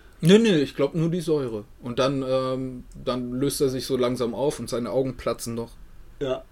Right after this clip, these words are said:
Speaker 2: eine Szene, die auch oft noch wiederholt wird.
Speaker 1: Ja.
Speaker 2: Das war, also,
Speaker 1: Ja, aber er ist am Ende dann natürlich doch wieder da. Wie gesagt, dann hauen sie schon ab aus dem Leichenhaus. Ähm, einem geht's gut. Reggie mit seiner neuen Freundin, die,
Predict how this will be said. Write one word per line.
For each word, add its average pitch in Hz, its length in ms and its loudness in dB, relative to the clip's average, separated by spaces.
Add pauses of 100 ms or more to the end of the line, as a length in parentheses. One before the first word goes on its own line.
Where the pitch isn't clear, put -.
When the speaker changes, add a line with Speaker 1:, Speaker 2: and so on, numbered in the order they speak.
(260)
Speaker 2:
eine 110 100 -6
Szene, 147 260 2
die 147 120 4
auch 120 120 0
oft 175 240 -6
noch 156 140 -2
wiederholt 147 400 2
wird. 101 160 -10 (520)
Speaker 1:
Ja. 139 280 2 (920)
Speaker 2:
Das 107 220 -8
war, 104 300 -8 (560)
also, 160 220 2
Speaker 1:
Ja, 113 240 -2
aber 143 220 6
er 165 100 12
ist 175 100 8
am 170 200 6
Ende 185 180 8
dann 170 160 6
natürlich 165 360 4
doch 185 180 4
wieder 180 240 4
da. 170 240 0
Wie 143 80 -6
gesagt, 131 320 -2
dann 123 260 -2
hauen 147 160 2
sie 135 120 -2
schon 139 180 -2
ab 147 180 0
aus 160 160 2
dem 156 160 0
Leichenhaus. 151 720 2
Ähm, 123 420 -2 (360)
einem 127 160 -4
geht's 123 180 -4
gut. 180 220 2
Reggie 156 240 6
mit 151 160 0
seiner 143 260 2
neuen 139 280 -2
Freundin, 196 520 0 (540)
die, 254 300 10